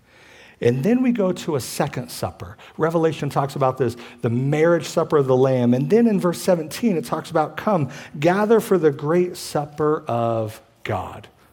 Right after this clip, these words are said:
Right? So there's actually four suppers that are given in Scripture. The first one is the supper of salvation. It was alluded to by Jesus in a parable where he says, "Hey, there's a man that wants to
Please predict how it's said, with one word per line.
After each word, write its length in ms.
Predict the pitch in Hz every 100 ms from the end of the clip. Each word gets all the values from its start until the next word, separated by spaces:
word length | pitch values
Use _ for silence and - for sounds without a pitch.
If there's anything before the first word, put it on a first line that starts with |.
| _ _ _
Right? 200 | 117 123 - -
So 120 | -
there's 220 | 165 208
actually 340 | 185 185 - 170
four 380 | - 180 208 190
suppers 460 | - 147 139 117
that 120 | 135
are 60 | 120
given 420 | 120 123 120 120
in 240 | 139 131 123
Scripture. 460 | - 127 120 104
The 80 | 110
first 320 | - 196 202
one 120 | 190
is 160 | 160 131
the 60 | 123
supper 540 | - 135 - 147 139 - -
of 100 | 147
salvation. 840 | 120 - 117 107 104 98 - 92 101 - -
It 80 | 180
was 120 | 170
alluded 380 | 147 156 196 175
to 220 | - 156
by 160 | 143 120
Jesus 480 | 113 135 131 123 -
in 100 | 117
a 40 |
parable 560 | - - 107 98 92 98 _ - - - -
where 100 | 135
he 60 | 127
says, 220 | 143 127
"Hey, 160 | 165
there's 200 | 147 143
a 40 | 143
man 280 | 147 151 147
that 100 | 151
wants 260 | 139 139
to 240 | - 120